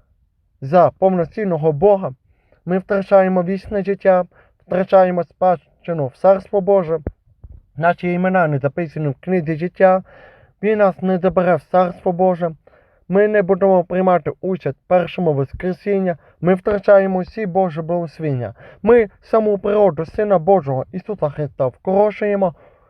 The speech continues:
робимо його умаленим, обмежуємо самого Ісуса. А Слово Боже нас попереджує. Об'явлення, двадцять другий розділ. «Якщо хтось додасть до цієї книги, то на того Бог накладе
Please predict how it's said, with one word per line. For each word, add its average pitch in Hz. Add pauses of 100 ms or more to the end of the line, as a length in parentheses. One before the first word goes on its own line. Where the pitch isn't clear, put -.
(240)
робимо 185
його 160
умаленим, 196 (500)
обмежуємо 196
самого 202
Ісуса. 202 (320)
А 151
Слово 196
Боже 170
нас 156
попереджує. 170 (100)
Об'явлення, 151
двадцять 151
другий 156
розділ. 185 (500)
«Якщо 170
хтось 196
додасть 165
до 147
цієї 135
книги, 202 (320)
то 156
на 143
того 180
Бог 151
накладе 135